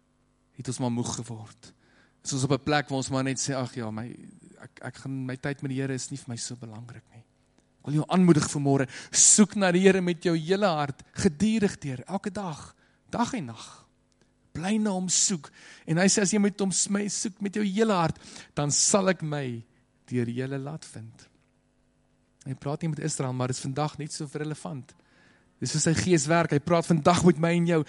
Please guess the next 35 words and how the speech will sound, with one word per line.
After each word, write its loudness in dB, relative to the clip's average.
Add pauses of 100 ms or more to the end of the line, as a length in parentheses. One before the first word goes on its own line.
(200)
In 10
jou 12
hart 0
sê 0
hy 4
vanmôre 2
vir 0
jou, 4 (280)
"Ek -4
sal 0 (360)
my -6
laat -10
kry -16 (600)
as -18
jy -14
na -12
my -16
soek." -16 (500)
Moenie -6
ophou -8
soek -6
na -8
die -10
Here -12
nie. -12 (1500)
Jy -10
sal -12
hom -12
kan -16
kry. -18 (2500)
Hoe -18
kan -2
ek -12
God -12
vind? -10